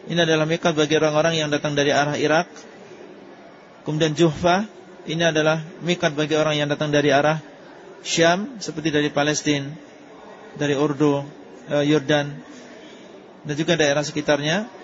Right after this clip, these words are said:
Kemudian di sana ada Yalamlam, yang posisinya adalah di sebelah selatan kota Mekah, jaraknya sekitar sembilan puluh kilo. Ini adalah miqat bagi orang-orang yang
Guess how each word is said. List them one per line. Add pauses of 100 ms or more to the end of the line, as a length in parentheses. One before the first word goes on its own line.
(720)
Kemudian
di
sana
ada (400)
Yalamlam, (1400)
yang
posisinya
adalah
di
sebelah
selatan
kota (560)
Mekah, (320)
jaraknya
sekitar
sembilan
puluh
kilo. (1400)
Ini
adalah
miqat
bagi
orang-orang
yang